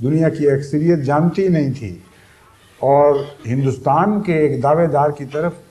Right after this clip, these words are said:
दुनिया और मगरबी दुनिया का तवज्जो देना ही एक बहुत अजीब बात थी।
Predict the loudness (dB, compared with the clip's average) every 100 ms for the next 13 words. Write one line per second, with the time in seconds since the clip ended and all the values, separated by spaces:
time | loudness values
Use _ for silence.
0 | _ _ -20 -20 _ -18 -8 -4 0 2
1 | 2 4 2 2 2 0 2 2 2 0
2 | -2 -4 -4 -6 -6 -6 -8 -4 -4 -2
3 | -2 -4 -12 -20 -20 _ _ -6 -4 2
4 | 2 2 0 0 2 0 0 -6 -20